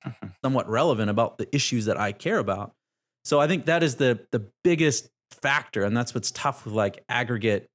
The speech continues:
Speaker 2: data, right? Is we always get, "Well, how many times should I ask? And how many times should I email?" And there is something to be said for volume. You know, there's research out there that's people need to,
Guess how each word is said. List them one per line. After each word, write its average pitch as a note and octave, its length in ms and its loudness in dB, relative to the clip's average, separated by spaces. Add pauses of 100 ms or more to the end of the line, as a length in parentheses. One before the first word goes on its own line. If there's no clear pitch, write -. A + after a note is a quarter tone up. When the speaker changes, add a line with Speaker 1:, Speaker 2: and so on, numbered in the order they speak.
(360)
Speaker 2:
data, A2+ 460 0
right? G#2 220 -2
Is G2+ 120 -2
we G#2+ 80 0
always G#2+ 160 2
get, A2 100 -6
"Well, A2+ 120 0
how D3+ 180 2
many D3+ 180 2
times A2 540 -2
should A2 160 -4
I G#2 80 0
ask? F#2+ 340 -6
And F#2+ 80 -8
how C3+ 160 -2
many C#3 180 0
times G#2 560 -4 (560)
should A2+ 140 -2
I G2 120 -2
email?" G2 380 -2 (760)
And D3 160 2
there C3+ 180 0
is F3 300 4
something D#3+ 300 4
to D3 60 2
be C#3 100 2
said A#2+ 520 2
for B2+ 180 0
volume. B2 520 0
You C3 100 0
know, B2 140 0
there's A2+ 240 -2
research A2+ 300 -4
out A2+ 80 2
there A2 160 0
that's - 220 -10 (240)
people B2+ 220 0
need A2 340 2
to, - 60 -20